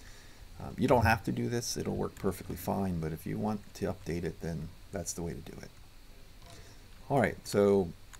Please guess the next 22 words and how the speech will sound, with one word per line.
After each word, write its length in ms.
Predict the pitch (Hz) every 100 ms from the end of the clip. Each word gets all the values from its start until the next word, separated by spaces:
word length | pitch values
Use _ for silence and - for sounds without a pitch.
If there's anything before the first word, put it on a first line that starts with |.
| - - -
after 260 | 104 117 -
you've 120 | 113
done 220 | 107 101
that, 300 | 104 113 -
we 60 | 98
just 240 | 95 95
come 160 | - 85
back 320 | 92 92 -
to 100 | -
where 140 | 98 87
we 140 | 90
are 120 | 78
now. 300 | 85 95 104
You 200 | 98 82
open 280 | 87 - 85
your 80 | 73
Jupyter 400 | - 95 - 65
Notebook, 460 | 78 104 - 101 -
that's 260 | 80 -
what 80 | 80
we've 220 | 82 -
done, 320 | 98 92 92